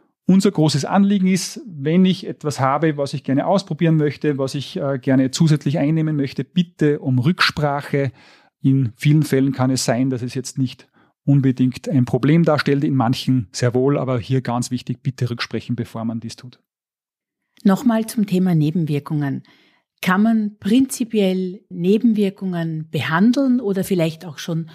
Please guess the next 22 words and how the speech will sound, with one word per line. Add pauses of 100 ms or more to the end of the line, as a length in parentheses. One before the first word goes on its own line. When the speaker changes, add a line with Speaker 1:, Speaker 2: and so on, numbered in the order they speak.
(160)
Speaker 2:
vorbereitend
etwas
verabreichen,
dass
vielleicht
die
eine
oder
andere
Nebenwirkung
weniger
intensiv (380)
auftritt? (560)
Und
die
zweite
Frage
im
Anschluss
dazu
wäre
auch,